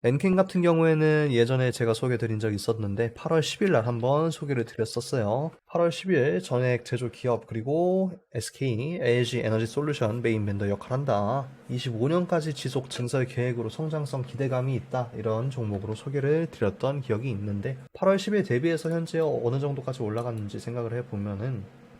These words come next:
팔월 십 일 여때죠. 여때 대비해서 뭐 플러스 이십 프로 정도, 이십오 프로 정도 상승을 했다.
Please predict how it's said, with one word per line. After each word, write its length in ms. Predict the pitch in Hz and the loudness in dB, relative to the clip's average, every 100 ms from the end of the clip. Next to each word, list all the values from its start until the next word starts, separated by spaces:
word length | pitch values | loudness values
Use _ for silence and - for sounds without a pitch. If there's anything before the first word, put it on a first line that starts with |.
| - | -14
팔월 200 | - 123 | -6 -4
십 180 | 117 120 | -4 -4
일 200 | 135 143 | -2 0
여때죠. 720 | 123 - 131 107 104 151 190 - - | -2 -2 -2 -2 -2 -4 -6 -10 -12
여때 180 | 107 - | -10 -8
대비해서 920 | 113 110 120 135 156 160 160 165 165 - | -4 -4 -4 -4 -2 0 0 -4 -6 -12
뭐 120 | 107 - | -14 -4
플러스 560 | 156 151 - 147 160 | -4 -4 -2 0 2
이십 260 | 156 117 - | 0 -6 -6
프로 120 | - | -4
정도, 540 | 113 104 98 98 110 135 | -4 -4 -4 -6 -6 -6
이십오 320 | 113 110 104 | -6 -6 -6
프로 180 | - 117 | -2 -2
정도 220 | 107 98 | -2 -4
상승을 340 | 127 131 120 | -4 -4 -4
했다. 580 | 147 - 104 98 120 131 | -6 -6 -6 -6 -8 -10